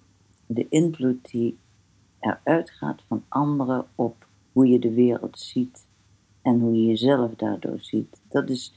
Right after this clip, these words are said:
dat was al, dat was mijn fascinatie voordat ik begon met schrijven. Het was mijn fas-, fascinatie toen ik literatuur ging studeren. En het was vooral de reden waarom ik er ook filosofie naast ging doen. Ik denk, er moet,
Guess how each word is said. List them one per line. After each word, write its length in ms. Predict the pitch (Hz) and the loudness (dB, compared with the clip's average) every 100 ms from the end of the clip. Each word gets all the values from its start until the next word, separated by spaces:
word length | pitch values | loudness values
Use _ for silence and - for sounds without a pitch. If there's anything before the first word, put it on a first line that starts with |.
| _ _ _ _ _ _ | _ _ _ _ _ _
dat 360 | 151 143 139 123 | 2 4 4 0
was 480 | 127 151 175 - | 4 4 4 2
al, 260 | 175 165 135 | 4 4 4
dat 200 | 143 139 | 0 4
was 240 | 180 196 | 2 4
mijn 160 | 180 156 | 0 2
fascinatie 920 | 170 156 - 147 156 151 147 135 120 | 2 2 2 4 6 4 2 0 0
voordat 360 | 127 135 123 120 | 2 2 2 0
ik 160 | 117 | -2
begon 320 | 104 - 120 | -4 -2 0
met 140 | 113 113 | 0 -4
schrijven. 340 | - 143 147 | -2 0 2
Het 100 | 135 | -2
was 200 | 113 107 | -4 -4
mijn 140 | 107 - | -6 -6
fas-, 340 | 110 - - _ _ _ _ | -8 -8 -16 _ _ _ _
fascinatie 680 | 127 120 123 123 120 - 120 | -4 0 2 4 2 -2 -4
toen 160 | 120 - | -4 -4
ik 80 | 127 | -2
literatuur 580 | 120 113 - 123 117 | -2 -6 -4 -2 0
ging 220 | 113 113 110 | -2 -4 -4
studeren. 580 | 113 110 135 143 - | -8 -2 -2 -2 -4
En 140 | - 120 | -4 -2
het 160 | 113 | -2
was 240 | - - - | -6 -8 -10
vooral 460 | 104 113 120 123 - _ _ _ _ | -4 0 0 -2 -6 _ _ _ _
de 120 | 127 | -2
reden 300 | 127 131 127 | 2 2 2
waarom 220 | 123 117 117 | 0 0 -2
ik 120 | - | -2
er 60 | |
ook 180 | 127 127 | -4 -2
filosofie 720 | - 117 120 - - 123 110 - _ _ _ _ _ - | -2 -2 -2 -8 -4 -2 -2 -6 _ _ _ _ _ 2
naast 560 | 127 131 120 120 - | 6 6 4 0 -8
ging 300 | - 113 110 | -2 0 2
doen. 280 | 120 117 139 | 2 4 2
Ik 160 | 135 131 | 0 -2
denk, 280 | 120 120 | -2 -2
er 120 | 117 117 | -2 0
moet, 420 | 131 175 - | 2 2 -2